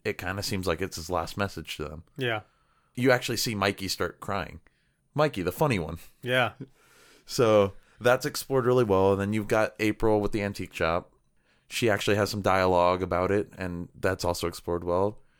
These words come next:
Speaker 1: Danny and his dad, that's kind of the plot. It,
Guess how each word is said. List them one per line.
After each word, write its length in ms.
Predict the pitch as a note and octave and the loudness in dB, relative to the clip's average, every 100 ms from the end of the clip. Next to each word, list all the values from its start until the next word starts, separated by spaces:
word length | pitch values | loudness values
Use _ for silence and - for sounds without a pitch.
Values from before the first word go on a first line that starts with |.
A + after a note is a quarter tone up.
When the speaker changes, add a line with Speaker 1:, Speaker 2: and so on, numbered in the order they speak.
| _ _ - | _ _ -2
Speaker 1:
Danny 300 | A2 G#2+ A2+ | 0 2 0
and 100 | G#2+ | 0
his 180 | A#2+ G#2 | 0 2
dad, 260 | F#2+ G2+ | 4 4
that's 280 | G2+ - - | 2 -2 -8
kind 280 | - A2 A2+ | -8 -2 0
of 220 | A2 G2 _ _ _ _ - - | 0 -2 _ _ _ _ -8 -6
the 80 | |
plot. 520 | - - - F#2+ F2+ - - | -4 -2 -2 -2 -4 -10 -4
It, 240 | C3 - | -4 -4